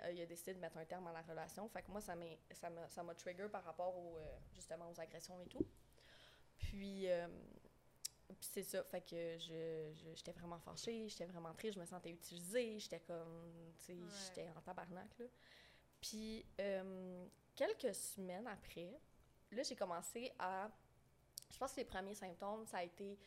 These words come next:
Speaker 1: les cauchemars. Fait que je faisais vraiment beaucoup de cauchemars. C'était quasiment tout le temps les mêmes.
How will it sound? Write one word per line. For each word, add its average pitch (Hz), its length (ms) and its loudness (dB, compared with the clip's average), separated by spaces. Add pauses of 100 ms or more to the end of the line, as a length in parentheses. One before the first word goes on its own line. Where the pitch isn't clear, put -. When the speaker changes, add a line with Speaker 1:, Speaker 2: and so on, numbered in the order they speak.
(240)
Speaker 1:
les 180 80 -2
cauchemars. 180 460 -2 (300)
Fait 190 80 -6
que - 60 -6
je - 60 -2
faisais 185 200 -4
vraiment 196 320 2
beaucoup 190 180 -8
de - 60 -18
cauchemars. 175 400 -4
C'était 180 220 2
quasiment 190 380 2
tout 185 100 -8
le 175 60 -6
temps 175 100 2
les 165 120 0
mêmes. 175 240 -6